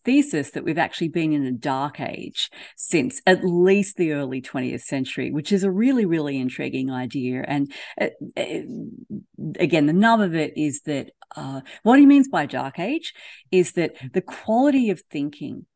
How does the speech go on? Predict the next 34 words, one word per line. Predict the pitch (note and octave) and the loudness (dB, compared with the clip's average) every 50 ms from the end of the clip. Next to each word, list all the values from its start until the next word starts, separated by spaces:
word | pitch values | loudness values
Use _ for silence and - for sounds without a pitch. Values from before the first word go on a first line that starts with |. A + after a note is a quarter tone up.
| _ - | _ -4
that | E3+ D#3+ | -2 -2
has | D#3+ C#3+ - - - | -2 -2 -4 -4 -4
emanated | D#3+ D#3+ E3 E3 D#3+ D#3 D3+ D3 C3 C#3+ C3 B2 | -4 -2 -2 -2 -2 -4 -4 -6 -6 -8 -10 -10
from | - - - D#3 C#3+ C3+ C3 B2+ B2+ B2 A#2+ A#2+ - - | -14 -12 -8 -8 -6 -6 -4 -4 -4 -4 -6 -8 -8 -6
so-called | - - F3 D#3+ D#3 - D3+ C#3+ C3 | -4 -2 -2 -4 -4 -6 -8 -8 -6
intellectuals | C3+ C3 B2+ - B2+ C3+ C#3 - - - - D3 - - C3 - - | -6 -8 -8 -8 -10 -10 -10 -10 -12 -10 -10 -10 -10 -8 -8 -6 -2
and | D3 C#3+ | -2 -2
so-called | - - D3+ C3+ B2+ - - C3+ C3 - | -2 -2 -4 -4 -6 -6 -8 -8 -6 -6
scientists | - - D3 C3 C3+ C#3+ D3 C#3+ - C#3 - - - | -4 -4 -4 -4 -2 -2 -2 -4 -4 -6 -8 -8 -6
for | - E3 | -6 -4
the | D3+ D#3 | -4 -2
last | D#3 D3+ D3 D3 D3 - - | 0 0 0 0 -2 -4 -6
hundred | - D3 D3 C#3+ C#3+ C#3+ B2+ B2+ | -4 -2 0 0 0 -2 -2 0
years | C3+ C3+ D3 E3+ G#3+ A3+ - - - - - - - - | 0 2 2 2 2 0 -2 -6 -10 -20 -20 -4 2 4
is | F3+ F3 - - - | 4 4 4 0 -2
absolutely | - D3 C#3+ - - - - E3+ D3+ D3 C#3+ - C3 C3 | -2 -2 -2 0 0 2 4 4 4 2 2 0 -2 -4
shite. | B2 - - B2+ - - - - - - - _ - - - - - - - | -4 -4 -8 -8 -8 -10 -12 -14 -16 -20 -20 _ -20 -20 -20 -20 -20 -14 -4
And | - - D3+ D3+ C#3+ C#3+ C3+ | 0 2 4 6 4 4 4
so | - - - F3 D3+ C#3+ C#3+ C#3+ | 2 0 2 2 2 4 2 2
there | B2+ E3 D#3+ D#3+ | 2 2 2 2
are | D#3+ - | 0 2
all | - F#3+ G3 G#3 | 4 4 4 4
sorts | G3 - - F#3+ E3 D3 - - D#3+ | 2 -2 -4 -4 -6 -6 -8 -8 -8
of, | C#3+ C3 B2+ - | -8 -8 -8 -8
of, | - C#3+ C3 A#2+ - - - - | -6 -6 -6 -8 -10 -12 -8 -4
of, | - D3+ C3 A#2+ - - - - | -4 -4 -4 -6 -10 -14 -12 -10
uh, | - D3 C#3 C3+ C3 B2+ B2+ B2 - - - - - | -8 -8 -8 -8 -8 -8 -8 -8 -8 -10 -10 -4 -2
ideas | D#3 D#3+ D3+ C3 - D#3+ E3 F3+ F#3+ F#3 D#3 C3 - - - - | 0 0 0 0 0 0 2 2 4 4 2 2 0 -4 -6 -8
that | D3+ - | -8 -6
people | - E3+ E3 D#3 - D#3 D3 | -4 -4 -4 -4 -2 -4 -4
believe | C#3 - E3 D#3 D3 C#3+ C#3+ D3 D#3 F3 F#3 F3+ | -2 -2 -2 0 0 0 0 0 0 0 -2 -2
to | - F3 | -4 -6
be | - D3+ C3+ | -4 -4 -4
true, | - - - C#3+ D3+ F3+ A#3 C#4+ | -6 -6 -8 -6 -2 0 0 -2